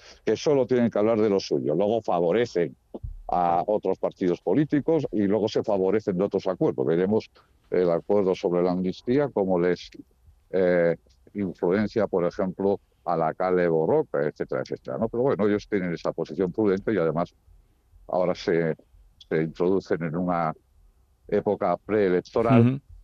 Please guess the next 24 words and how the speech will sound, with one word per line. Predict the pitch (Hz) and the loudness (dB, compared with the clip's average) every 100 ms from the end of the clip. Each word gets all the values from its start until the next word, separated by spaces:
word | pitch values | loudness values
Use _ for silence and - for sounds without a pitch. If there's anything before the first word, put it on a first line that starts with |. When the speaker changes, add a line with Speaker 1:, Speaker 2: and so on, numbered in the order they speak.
| _ - | _ -8
Speaker 1:
en | 98 | -4
la | 95 | -2
que | 95 | -2
tienen | 110 117 | 0 -2
que | 113 104 | -2 0
medir | 104 107 107 | 2 2 2
mucho | 135 127 98 | 0 0 -2
sus | 107 - | -4 -4
tiempos, | 98 71 67 65 | -4 -4 -6 -6
¿no? | 101 - - | -8 -12 -6
Eh, | 98 101 101 110 | 0 2 0 0
lo | 110 | -2
preocupante | 110 110 107 151 - 143 | 0 -2 -2 -4 0 0
es | 147 | 2
el | 123 120 110 | 2 2 0
Partido | 110 98 120 | -2 -2 -2
Socialista. | 113 120 117 139 113 | 0 0 0 0 0
Yo | 107 | 2
no | 113 | 2
sé | 113 | -2
si | 95 104 | -2 0
ha | 101 92 | 0 0
leído | 92 98 104 | 2 2 0
usted, | - 110 | 0 -4